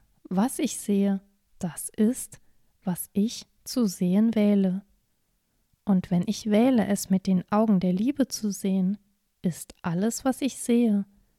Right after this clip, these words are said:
vollkommene Unschuld und eindeutig der Wille meines Vaters bei der Arbeit. Der geheilte Geist ist einfach einer,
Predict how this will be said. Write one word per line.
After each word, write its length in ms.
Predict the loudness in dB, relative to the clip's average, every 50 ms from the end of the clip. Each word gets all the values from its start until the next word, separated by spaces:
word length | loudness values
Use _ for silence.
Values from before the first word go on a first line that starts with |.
| _ _ _ _ -14
vollkommene 720 | -4 0 0 2 2 0 -2 -2 2 4 6 6 6 4 4
Unschuld 680 | 4 4 4 4 0 -4 -8 -6 -6 -6 -8 -10 -16 _ _ _ _ _ _ _ _ _ -2
und 260 | 0 0 0 0 -4 _ _ _ -4
eindeutig 760 | -2 0 2 2 2 2 2 0 0 0 0 -4 -4 -4 -6 -18 _ _ -4
der 240 | -4 -4 -4 -2 0
Wille 220 | 0 2 4 4 4
meines 420 | 4 4 2 2 0 -2 -4 -6
Vaters 640 | -4 -2 0 0 0 0 0 0 0 0 -4 -12 _ _ _ _ _ _ _ _ _ -6
bei 160 | -6 -6 -4
der 200 | -4 -6 -6 -4
Arbeit. 600 | -4 -4 -6 -4 -4 -4 -6 -6 -6 -10 -14 _ _ _ _ _ _ _ _ _ _ _ _ _ _ _ _ _ _ _ _ _ _ _ _ _ _ _ _ _ _ _ _ _ _ _ _ _ _ _ _ _ _ _ _ _ _ _ _ _ _ _ _ _ _ -8 -6
Der 120 | -6 -4
geheilte 480 | -4 -4 -6 -4 0 0 0 0 0 -2
Geist 480 | 0 2 2 2 2 2 0 -4 -8 -4
ist 260 | -4 -4 -4 -2 -2
einfach 400 | 0 2 2 0 0 -4 -6 -4
einer, 420 | -2 -2 0 0 0 0 0 -2